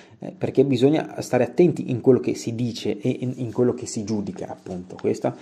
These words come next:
è un'altra, eh, un altro correlato, potremmo dire, un altro corollario, eh, di quello che appunto è la, è la lucidità del pensiero che abbiamo detto, che è fondamentale.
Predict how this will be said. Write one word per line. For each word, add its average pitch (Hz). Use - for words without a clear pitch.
è 110
un'altra, 113
eh, -
un 117
altro 127
correlato, 139
potremmo 104
dire, 98
un 101
altro 110
corollario, 107
eh, 107
di 107
quello 101
che 101
appunto 104
è 98
la, 98
è -
la 101
lucidità 107
del 107
pensiero 104
che 104
abbiamo 95
detto, 90
che 101
è 101
fondamentale. 98